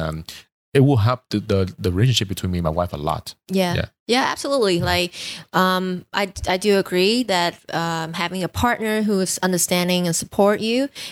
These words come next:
Speaker 2: and, you know, be there and fulfill the parts that you couldn't fulfill
Speaker 1: Yes.
Speaker 2: in the family role is actually really important.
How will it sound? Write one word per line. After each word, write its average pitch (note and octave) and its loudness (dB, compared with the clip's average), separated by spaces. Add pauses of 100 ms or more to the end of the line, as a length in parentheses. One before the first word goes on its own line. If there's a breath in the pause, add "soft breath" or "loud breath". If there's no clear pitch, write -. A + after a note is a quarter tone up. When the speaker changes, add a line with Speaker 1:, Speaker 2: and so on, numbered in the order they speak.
(120 loud breath)
Speaker 2:
and, E3+ 2
you F3 4
know, E3+ 2 (600)
be G#3+ 4
there G3+ 4
and F#3 0
fulfill F#3+ 2
the F#3 0
parts G3+ 0
that F3 -8
you F#3 -2
couldn't F3 -4
fulfill F3 0
Speaker 1:
Yes. F3 2
Speaker 2:
in F3 -2
the E3+ 0
family A3+ 2
role F3+ 4
is E3+ 0
actually E3+ -2
really F3 2
important. G3+ 2